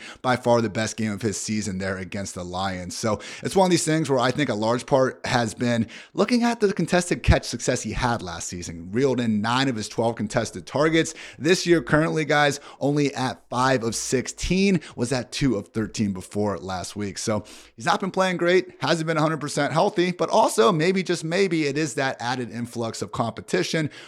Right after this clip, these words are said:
with Jayden Reed looking just as good as him, with the reality that last season when Romeo Doubs was healthy, Christian Watson never scored a touchdown or had over fifty receiving yards in any of those games. So, Dwayne, you know, hey,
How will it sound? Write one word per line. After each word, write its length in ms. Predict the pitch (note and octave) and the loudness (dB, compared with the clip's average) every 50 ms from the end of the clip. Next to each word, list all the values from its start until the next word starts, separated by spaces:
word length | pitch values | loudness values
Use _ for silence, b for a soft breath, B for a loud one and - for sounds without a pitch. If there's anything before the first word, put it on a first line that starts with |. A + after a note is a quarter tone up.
| B B | B B
with 200 | A#2 G#3 G#3+ G#3+ | 2 2 2 4
Jayden 280 | - D#3+ C#3+ C3 B2+ | 2 2 2 2 2
Reed 180 | B2 B2 A#2 G#2 | 0 0 0 0
looking 300 | A2 A2 A2 - G#2+ G2 | -2 -4 -4 -4 -6 -6
just 220 | - G#2 G2 F#2 | -6 -8 -10 -10
as 100 | F#2+ E2+ | -12 -12
good 160 | - - G2+ F#2 | -12 -12 -10 -10
as 160 | F#2 F2+ - | -10 -8 -8
him, 200 | G#2 F#2 F2+ F2+ | -8 -8 -8 -6
with 280 | G#2 C3+ F#3+ G#3+ G#3 | -4 0 0 0 0
the 80 | - E3 | -2 -4
reality 540 | C#3+ C3+ C3 D#3 F3 F3+ E3+ D#3 C#3 C3+ C3 | -2 0 2 4 4 4 4 2 0 -4 -4
that 240 | A#2+ B2+ B2 - B B B B B | -4 -4 -6 -6 B B B B B
last 260 | - D#3+ F#3 G#3+ - - | -4 -2 -2 -2 -2 -2
season 380 | E3+ F#3+ G#3 A3+ A#3 A3 G#3+ | -4 -4 -2 -2 -4 -4 -2
when 140 | - - C3 | -2 -2 0
Romeo 260 | D3+ F#3 G3+ G#3+ G3+ | 0 0 0 0 -2
Doubs 340 | E3+ C3 E3 F3+ G3+ G3 - | -2 -2 -2 -2 -2 -4 -6
was 120 | C#3+ B2 | -8 -4
healthy, 440 | - D3+ F#3 G#3 - A#3+ B3 A3+ G#3+ B B B B B | -2 0 0 0 2 2 2 2 0 B B B B B
Christian 300 | - A3+ A3+ - G3+ F#3 | -4 -2 -2 0 0 2
Watson 360 | F#3+ G3 G3+ - F#3+ F3+ F3 | 2 2 2 2 0 0 2
never 240 | F#3 G3 G3+ F#3 E3+ | 2 2 2 2 -2
scored 280 | - - E3 E3 D#3 | -4 -2 -2 0 0
a 60 | D3 | 0
touchdown 420 | C#3 - D#3+ C#3+ - - C#3+ C#3 C3 | 0 0 -2 -2 0 0 -2 -2 0
or 180 | A#2+ C3+ C#3 | -2 -2 -2
had 140 | C3+ C#3 B2+ | 0 0 0
over 160 | C3 A#2+ A#2+ | 0 0 -2
fifty 340 | A2+ - - B2+ - - B2+ | -2 -2 -4 -6 -2 0 -2
receiving 440 | A#2 G#2+ - - A#2+ A#2 G#2+ A2+ G#2 | -2 0 -2 -4 -4 -2 -2 -2 -2
yards 280 | G2 A2+ G#2+ G#2 - - | 0 0 0 0 0 -4
in 220 | - G#2+ G#2+ G2 | -6 -6 -6 -4
any 200 | F#2+ G2+ G2+ G2 | -4 -6 -6 -6
of 80 | F#2+ F#2 | -6 -6
those 200 | F#2+ F2+ E2+ - | -8 -10 -10 -10
games. 320 | - G#2 F#2+ F#2 F2 - | -10 -10 -8 -8 -10 -8
So, 200 | - A#2 A2 G#2 B B B B B B | -4 -4 -4 -4 B B B B B B
Dwayne, 400 | - C#3+ E3 E3 D3+ C#3 B2 A2 | -2 0 2 2 2 2 0 0
you 80 | B2+ A#2+ | 0 0
know, 160 | A2+ A2+ A2 | 0 0 -2
hey, 240 | A2+ C3+ B2 F#2 | -2 -2 -4 -4